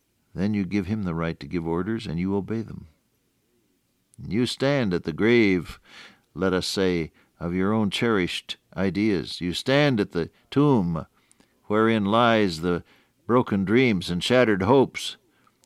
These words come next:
of things that you had hoped might work out. That grave site was the locus of, of broken hearts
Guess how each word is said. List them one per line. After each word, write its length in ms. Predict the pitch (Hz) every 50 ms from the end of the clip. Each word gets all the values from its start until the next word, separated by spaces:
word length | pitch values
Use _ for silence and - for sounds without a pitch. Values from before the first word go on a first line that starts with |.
| _ _ _ _ _
of 160 | 73 82 82
things 380 | - - 127 123 123 117 101 85
that 220 | 104 98 92 -
you 460 | 101 117 143 170 190 214 214 185 156 127
had 180 | 113 127 117
hoped 440 | 107 - 180 196 185 170 - - -
might 440 | 101 113 151 196 220 240 240 - -
work 340 | 175 202 220 240 233 - -
out. 540 | 180 202 233 240 220 147 - - - - - _ _ _ _ _ _ _ - - - - - - _ _
That 640 | - 87 123 160 185 202 202 196 185 - _ - -
grave 460 | 80 110 131 151 151 147 147 127 117
site 500 | - - - 123 123 131 127 120 - -
was 480 | 73 76 87 98 113 120 117 101 90 85
the 220 | 95 98 101 87 - - - - _ _ _ _
locus 500 | - 95 113 120 117 - 110 104 - - - -
of, 340 | 110 107 107 92 80 - - - - - _ _ _ _ _ _
of 160 | - - 82 73
broken 320 | 101 107 98 - 104 92
hearts 500 | 73 101 98 87 73 - - - - -